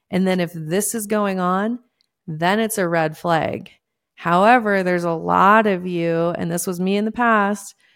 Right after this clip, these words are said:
where you might be mistaking red flags,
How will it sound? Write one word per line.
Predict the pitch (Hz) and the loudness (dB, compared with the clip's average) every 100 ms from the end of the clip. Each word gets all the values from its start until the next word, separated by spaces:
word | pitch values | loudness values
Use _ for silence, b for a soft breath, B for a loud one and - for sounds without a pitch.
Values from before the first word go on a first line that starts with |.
| _ _ | _ _
where | - 190 185 180 | 0 4 6 4
you | 175 196 247 | 2 -2 -2
might | 277 285 - | -2 -4 -2
be | 233 | 0
mistaking | 214 156 143 - - - 160 202 240 240 240 233 | 0 -2 -4 -8 -6 -2 -2 0 -2 0 0 0
red | 226 226 | 2 0
flags, | 226 247 233 233 240 254 254 247 - - | -2 0 2 4 2 0 -4 -6 -8 -10